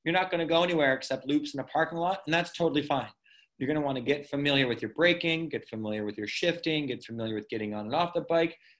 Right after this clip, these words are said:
and just start with the basics. I guarantee you, even if you're riding in a parking lot, it's still gonna be fun.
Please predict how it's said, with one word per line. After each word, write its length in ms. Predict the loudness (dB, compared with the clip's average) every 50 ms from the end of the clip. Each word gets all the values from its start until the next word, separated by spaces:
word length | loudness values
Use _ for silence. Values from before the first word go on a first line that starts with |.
| _ _ _ -2
and 160 | 0 0 2
just 240 | 2 0 0 -2 -4
start 480 | -2 2 4 6 6 6 4 2 -2
with 320 | -4 0 0 0 0 -2 -6 -10 -10
the 80 | -4
basics. 760 | 2 4 4 4 4 2 0 0 -2 -2 -4 -8 -14 -14 -16 _ _ _ _ _ -8
I 60 | 0
guarantee 400 | 4 6 6 6 4 2 2 4
you, 120 | 6 6 6
even 280 | 4 2 0 2 2
if 80 | 2 2
you're 120 | 4 6
riding 220 | 6 8 8 6 4
in 60 | 2
a 60 | 0
parking 320 | 0 2 0 0 0 -2 -2
lot, 220 | -2 -2 -2 -2 -2
it's 160 | -4 -4 -2
still 220 | 0 2 2 2
gonna 180 | 4 2 2 2
be 100 | 0 -2
fun. 460 | -4 -2 -2 -2 0 0 -2 -4 -6